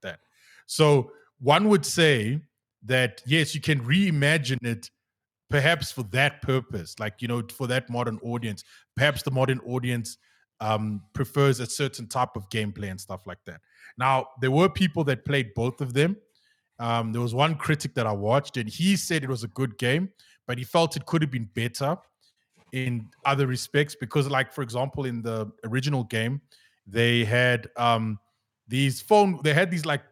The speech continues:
cutscenes of phone calls where Leon would speak to, like, um,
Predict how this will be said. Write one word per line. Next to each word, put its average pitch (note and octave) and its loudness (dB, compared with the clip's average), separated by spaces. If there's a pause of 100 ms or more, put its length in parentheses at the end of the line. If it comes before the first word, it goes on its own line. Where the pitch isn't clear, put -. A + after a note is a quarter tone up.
(140)
cutscenes D#3+ -2
of A2+ -4
phone E3 0
calls G2 -8
where G#2+ -6 (320)
Leon D3 2
would B2+ -4
speak C#3 -8
to, B2 -4 (340)
like, A2 -4
um, G#2 -4